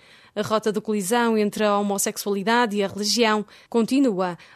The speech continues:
A organização Minorias Sexuais do Uganda acentua críticas à Igreja, em particular à evangélica. Em março deste ano, a organização iniciou um processo na justiça norte-americana, no estado do Massachusetts,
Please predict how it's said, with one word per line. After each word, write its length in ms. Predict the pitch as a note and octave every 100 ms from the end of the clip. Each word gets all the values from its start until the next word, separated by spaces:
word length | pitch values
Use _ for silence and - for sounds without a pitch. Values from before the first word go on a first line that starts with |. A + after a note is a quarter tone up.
| -
A 80 |
organização 840 | A3+ A3 G#3 G#3+ G3+ G3+ A3+ G3+ G3
Minorias 480 | G#3 G#3 G#3 G#3
Sexuais 640 | - A3 - G#3 G#3+ G3+ F#3
do 140 | G3+
Uganda 480 | F#3 F#3+ G#3+ A3+ A#3+ - -
acentua 600 | B3+ - D4+ B3+ B3+ C#4+
críticas 720 | C#4 D4 D4+ B3 - G3+ G3 -
à 100 | G3+
Igreja, 500 | F#3+ G#3 A3+ C4 C#4
em 100 | -
particular 560 | D#4 E4+ D4+ - B3+ A#3
à 140 | A3
evangélica. 840 | F#3+ F#3 B3 A#3+ F#3 F#3+ G#3 G3 - - - -
Em 80 |
março 340 | A3 G#3 G3 G#3
deste 380 | G3+ F#3+ A3+ A#3
ano, 280 | B3+ C#4+ C4+
a 80 | G3
organização 720 | F#3 G3 A3+ A#3+ B3 C4 B3+
iniciou 400 | B3 A#3+ - C4
um 80 | B3
processo 600 | A3 C4 - B3+ A#3+ B3+
na 100 | A#3+
justiça 480 | A3 A#3 B3+ A#3+ A#3+
norte-americana, 800 | B3+ C4+ A3 F#3 F#3+ A3+ G#3+ G#3 - -
no 80 | C4+
estado 340 | B3+ C#4 C4
do 160 | A#3 C4
Massachusetts, 920 | A#3+ B3+ A3 - A#3 A#3 A#3 - -